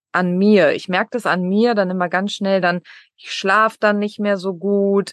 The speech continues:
ich ernähr mich nicht mehr so gut, ich hab keine Lust zum Sport zu gehen.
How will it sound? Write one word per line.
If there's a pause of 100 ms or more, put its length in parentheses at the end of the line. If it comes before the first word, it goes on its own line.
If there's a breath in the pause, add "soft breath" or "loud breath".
(160)
ich
ernähr
mich
nicht
mehr
so
gut,
ich
hab
keine
Lust
zum
Sport
zu
gehen.